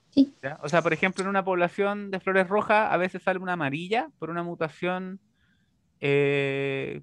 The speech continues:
Speaker 2: en una ruta bioquímica y tiene menos rojo, entonces sale amarilla. Pero eso no lo, no lo convierte en otra especie. Como, sigue siendo como lo mismo, y a veces incluso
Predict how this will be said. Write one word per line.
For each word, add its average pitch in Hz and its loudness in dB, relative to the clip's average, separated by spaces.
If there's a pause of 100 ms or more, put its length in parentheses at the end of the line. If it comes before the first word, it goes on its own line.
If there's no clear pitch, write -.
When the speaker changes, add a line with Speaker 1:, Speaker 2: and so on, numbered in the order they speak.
(120)
Speaker 2:
en 156 -8
una 156 0
ruta 170 -2
bioquímica 175 0
y 180 -2
tiene 165 -4
menos 170 -2
rojo, 185 -4
entonces 180 -12
sale 160 0
amarilla. 143 -2 (1200)
Pero 135 0
eso 143 -2
no 151 2
lo, 151 2
no 139 -4
lo 139 -2
convierte 143 -2
en 156 -2
otra 147 -4
especie. 123 -6 (1600)
Como, 123 -10
sigue 143 -6
siendo 147 -8
como 139 -8
lo 131 -6
mismo, 165 -2
y 139 -2
a 135 4
veces 156 4
incluso 180 -4